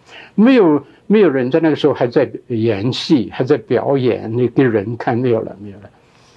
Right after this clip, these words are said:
在那个时候，他里面的流露，就是他真正的生命、真正品格。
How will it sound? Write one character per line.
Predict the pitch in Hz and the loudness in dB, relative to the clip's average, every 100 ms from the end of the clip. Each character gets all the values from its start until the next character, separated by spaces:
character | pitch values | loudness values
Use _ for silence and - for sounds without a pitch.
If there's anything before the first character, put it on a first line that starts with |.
| _ _ | _ _
在 | 117 | 0
那 | 202 | 2
个 | 214 | 2
时 | - | 0
候， | 165 | -2
他 | - 139 | -4 -4
里 | 127 | -2
面 | 131 151 | 0 2
的 | 143 | 4
流 | 135 143 165 | 4 4 2
露， | 220 247 - _ _ _ _ _ | 2 2 0 _ _ _ _ _
就 | 127 | -4
是 | 120 | -4
他 | - 120 _ | -8 -16 _
真 | - 254 247 247 | 0 0 -2 -8
正 | - 226 151 | -8 -6 -4
的 | 131 - - - _ _ _ _ | -4 -4 -14 -20 _ _ _ _
生 | - 202 208 | -4 -2 0
命、 | 185 127 - | 0 0 -2
真 | - 233 214 | -2 -2 -2
正 | 208 170 127 | -2 -2 -4
品 | - 107 110 | -8 -8 -6
格。 | 110 | -8